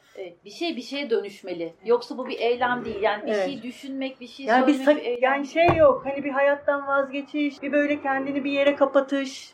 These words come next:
Speaker 2: bir oradan bir bunalım, depresyon.
Speaker 1: Varoluş şeyi yok.
Speaker 2: Bir varoluş mücadelesi çekip oradan böyle kabuğuna çekilmek, böyle bir şey yok.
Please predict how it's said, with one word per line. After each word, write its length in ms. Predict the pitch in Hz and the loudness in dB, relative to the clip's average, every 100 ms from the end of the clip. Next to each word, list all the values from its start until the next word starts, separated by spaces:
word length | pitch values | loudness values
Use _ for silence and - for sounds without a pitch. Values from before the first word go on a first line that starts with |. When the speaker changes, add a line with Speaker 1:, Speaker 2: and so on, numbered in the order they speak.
| - | -2
Speaker 2:
bir 60 | |
oradan 440 | 269 269 277 277 269 | 2 4 4 4 2
bir 120 | 226 | -2
bunalım, 420 | 269 269 269 254 | -2 0 0 2
depresyon. 500 | 269 262 269 262 - | 2 2 0 2 4
Speaker 1:
Varoluş 420 | 247 254 262 247 | 6 6 4 -2
şeyi 240 | - 233 226 | -4 -4 -4
yok. 100 | 202 | 0
Speaker 2:
Bir 80 | 269 | 6
varoluş 540 | 269 269 277 277 - | 8 8 4 0 -4
mücadelesi 540 | 269 269 262 269 269 | 0 4 4 0 -4
çekip 240 | 277 277 269 | -6 -6 -2
oradan 360 | 262 269 262 | 0 2 0
böyle 300 | 262 269 269 | -2 -2 -2
kabuğuna 460 | 269 240 233 262 269 | 0 0 0 -4 -4
çekilmek, 560 | 269 269 262 240 247 277 | -6 -6 -6 -6 -6 -2
böyle 120 | 294 | -2
bir 60 | |
şey 200 | 285 311 | 0 0
yok. 340 | 311 311 - | 4 4 4